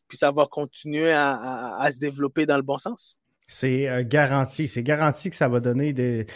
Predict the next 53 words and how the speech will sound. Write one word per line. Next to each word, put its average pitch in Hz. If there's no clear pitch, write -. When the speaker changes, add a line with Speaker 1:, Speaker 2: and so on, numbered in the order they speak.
Speaker 2:
euh, 131
beaucoup 131
plus 156
de 139
force -
à, 131
à 113
nos 120
joueurs, 131
à 120
notre 117
développement 139
également. 113
Puis, 110
euh, 113
l'autre 117
fois, 160
on 135
en 120
parlait, 131
euh, 107
justement 123
ensemble. 151
Plus 196
qu'on 143
va 139
avoir 143
de 135
modèles 139
canadiens 135
qui -
vont 120
s'établir 131
à 120
l'international, 120
comme 120
des 113
Alphonso 120
Davies, 127
comme 120
des 110
Jonathan 123
Speaker 1:
Mm-hmm. 131
Speaker 2:
David, 127
Speaker 1:
Mm-hmm. 147
Speaker 2:
euh, 113
tu -
sais, 143
c'est 147
Sébastien 135
Breza 127
qui 127
arrive, 139